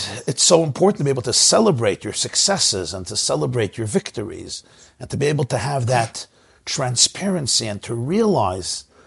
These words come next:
that there's life beyond addiction. There is a self that can be liberated, that can be emancipated.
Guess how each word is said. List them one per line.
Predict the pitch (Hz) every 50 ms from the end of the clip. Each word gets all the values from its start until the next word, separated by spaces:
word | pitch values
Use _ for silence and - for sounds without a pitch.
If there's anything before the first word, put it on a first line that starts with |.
| _ _ -
that | 123 110
there's | - 127 127 123 117
life | 123 131 160 190 208 190 123 -
beyond | - 127 127 127 131 143 143 131
addiction. | 127 127 147 185 185 - - - - - - - _ -
There | 120 113 110
is | 113 107 95 120
a | 101
self | - - - - - 143 151 151 143 120 - - - _ - - - _ _
that | - 123 - -
can | - 135 123
be | 120 135
liberated, | 127 127 170 190 170 175 147 123 104 98 98 95 95
that | - -
can | - 117
be | 110 127 131
emancipated. | 131 127 135 156 185 196 - - - 110 - - 98 90 85 80 80 - -